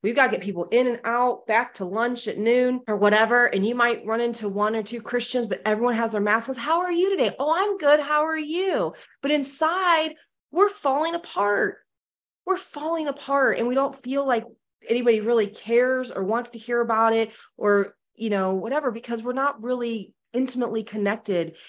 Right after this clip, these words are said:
as we should be, as Christ designed the church to be. The church is designed to be a body of believers that is a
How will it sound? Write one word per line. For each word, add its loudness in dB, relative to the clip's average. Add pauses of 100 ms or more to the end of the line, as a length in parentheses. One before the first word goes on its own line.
(100)
as -2
we -2
should -2
be, 0
as -4
Christ -4
designed -2
the -4
church -6
to -8
be. -2
The -8
church -8
is -10
designed -2 (300)
to -6
be 0
a 2
body 0
of -12
believers -4
that -2
is -2
a -6